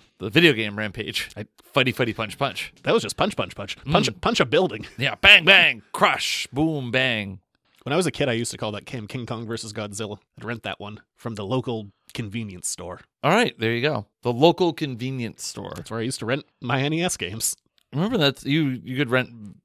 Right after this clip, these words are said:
Speaker 1: movies at, like, the supermarket?
Speaker 2: Yeah. Also convenience stores.
Speaker 1: Yeah. You can at a convenience store now still. It's called Redbox.
Speaker 2: <laughs> Yes, I suppose.
Speaker 1: Yeah.
Speaker 2: It's less of pointing at a V H S cover and going, "Give me that tape from behind the
Speaker 1: Yeah.
Speaker 2: counter."
Speaker 1: That's, yeah.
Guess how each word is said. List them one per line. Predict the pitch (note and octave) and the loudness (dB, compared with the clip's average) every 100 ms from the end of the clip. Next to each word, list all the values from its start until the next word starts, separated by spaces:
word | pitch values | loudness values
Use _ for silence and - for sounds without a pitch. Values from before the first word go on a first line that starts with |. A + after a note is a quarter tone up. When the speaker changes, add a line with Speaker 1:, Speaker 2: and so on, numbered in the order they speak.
| _ | _
Speaker 1:
movies | A#2+ B2 B2+ A#2 | -4 -2 0 -2
at, | - | -2
like, | G#2+ - | -4 -6
the | |
supermarket? | F#2+ - A#2 A2+ A2+ A#2+ - _ - | -8 -4 -2 -2 -2 -2 -6 _ -4
Speaker 2:
Yeah. | B2+ F#3+ - - | 0 0 -2 -10
Also | - B2 | -6 -4
convenience | D#3+ D#3 F#3+ C4+ - | -2 0 0 -2 -4
stores. | - - - - _ | -8 -10 -12 -16 _
Speaker 1:
Yeah. | A2+ E3 A#2+ _ - | -2 -2 -2 _ -8
You | F3+ | 0
can | B3 | 2
at | F3+ | 2
a | |
convenience | D3 C#3 C#3 B2 | 0 0 0 0
store | C3 A2 | -2 -4
now | A2+ C#3 B2+ | 0 2 2
still. | - A2 | 0 -6
It's | G#2 - | -6 -6
called | G#2+ F#2+ | -4 0
Redbox. | A2 G#2 - - - - | 0 -2 -8 -14 -16 -14
Speaker 2:
<laughs> | - - - - | -14 -14 -20 -12
Yes, | - - | -8 -6
I | G#2+ | -8
suppose. | - A2+ G2 - _ - | -10 -14 -12 -14 _ -12
Speaker 1:
Yeah. | A2 - - | -10 -8 -4
Speaker 2:
It's | C#3 | 0
less | D3+ D3+ D#3 | 2 4 4
of | C3 - _ _ - - _ _ _ _ | 2 -2 _ _ -20 -20 _ _ _ _
pointing | - D3 D3 | 2 2 4
at | C#3+ | 2
a | |
V | A#2+ C#3+ | 2 2
H | C#3 B2+ | 2 0
S | B2+ - | -2 0
cover | C3+ B2+ B2+ | -2 0 -2
and | C3+ | 0
going, | C3 B2+ | 0 2
"Give | B2+ C3+ | 2 0
me | |
that | B2+ - | 0 -2
tape | - B2 | -6 -6
from | B2+ | -4
behind | A#2 G#2 A#2+ | -4 -4 -2
the | B2 | 0
Speaker 1:
Yeah. | |
Speaker 2:
counter." | G#2+ G#2+ G#2+ - - _ _ _ _ _ - | 0 -4 -8 -10 -16 _ _ _ _ _ -12
Speaker 1:
That's, | A#2+ - - - | -10 -8 -12 -12
yeah. | - G#2 | -6 -6